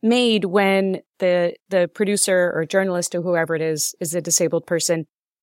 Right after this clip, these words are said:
And I'm not saying that I do it the best, but I'm saying that when I have heard, um,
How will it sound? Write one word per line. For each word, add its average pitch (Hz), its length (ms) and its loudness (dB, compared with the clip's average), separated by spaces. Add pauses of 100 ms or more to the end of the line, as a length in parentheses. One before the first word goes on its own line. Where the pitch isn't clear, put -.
(320)
And 226 140 2
I'm 240 60 4
not 247 140 4
saying 247 200 2
that 214 180 2 (560)
I 202 180 0
do 220 240 -2
it 208 180 -4 (100)
the 202 80 -2
best, 226 560 2
but 196 300 2 (640)
I'm 202 180 -2
saying 190 400 0
that 185 240 -2
when 196 280 0
I 196 140 2
have 190 280 0
heard, 202 560 0 (360)
um, 175 440 -4